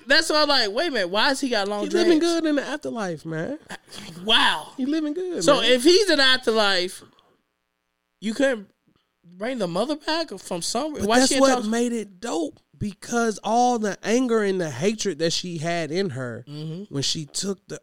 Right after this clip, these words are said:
Speaker 2: herb,
Speaker 1: Mm-hmm.
Speaker 2: she, everybody just automatically assumed she was finna go see
Speaker 1: Chill.
Speaker 2: Mom,
Speaker 1: Yeah.
Speaker 2: Dad, and her brother. I
Speaker 1: Brother.
Speaker 2: thought if they would have done that, I thought they would have been dope. If they would have been able to get some kind of little holographic
Speaker 1: Hey,
Speaker 2: something
Speaker 1: if
Speaker 2: of
Speaker 1: they would
Speaker 2: Chad,
Speaker 1: did that,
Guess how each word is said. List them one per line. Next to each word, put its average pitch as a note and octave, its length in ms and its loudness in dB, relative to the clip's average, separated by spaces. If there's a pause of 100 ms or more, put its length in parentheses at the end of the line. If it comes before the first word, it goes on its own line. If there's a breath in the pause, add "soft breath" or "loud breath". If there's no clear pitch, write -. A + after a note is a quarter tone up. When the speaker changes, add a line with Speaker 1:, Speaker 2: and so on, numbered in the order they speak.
(120)
Speaker 2:
herb, G#3 440 -2 (120)
Speaker 1:
Mm-hmm. B2+ 360 -14
Speaker 2:
she, G3+ 320 -4 (180)
everybody A3 440 0
just G3+ 160 -8
automatically F#3+ 560 -2
assumed D#3+ 460 0
she F3+ 120 -2
was D#3 140 -4
finna D3+ 220 -4
go C#3+ 160 -2
see D3 420 -2 (320)
Speaker 1:
Chill. D#3 200 -6
Speaker 2:
Mom, G3+ 560 4
Speaker 1:
Yeah. G3+ 60 -6 (360)
Speaker 2:
Dad, F3+ 560 2 (140)
and F#3+ 240 2
her E3 160 2
brother. C3+ 300 -4
I G3 140 4
Speaker 1:
Brother. A3 60 -8
Speaker 2:
thought F#3+ 320 0
if E3 140 -2
they A#3 160 6
would C4 120 6
have G#3 120 6
done G3+ 220 2
that, G#3 160 0
I G3 100 4
thought D#3+ 200 -4
they E3 80 4
would D#3 100 4
have C#3 80 -4
been A2 420 -4
dope. - 360 -4 (420)
If - 100 -12
they F3+ 100 4
would G#3+ 80 8
have G#3+ 100 6
been G#3 120 4
able G3 160 4
to F3+ 60 4
get E3 180 -2
some G3+ 160 0
kind F#3+ 180 0
of F3+ 80 0
little F3+ 160 2
holographic E3+ 840 2
Speaker 1:
Hey, F#3+ 220 2
Speaker 2:
something F3 400 2
Speaker 1:
if D#3+ 60 4
Speaker 2:
of C#3+ 80 0
Speaker 1:
they - 80 2
would - 80 6
Speaker 2:
Chad, F3 300 6
Speaker 1:
did - 20 0
that, B3+ 260 2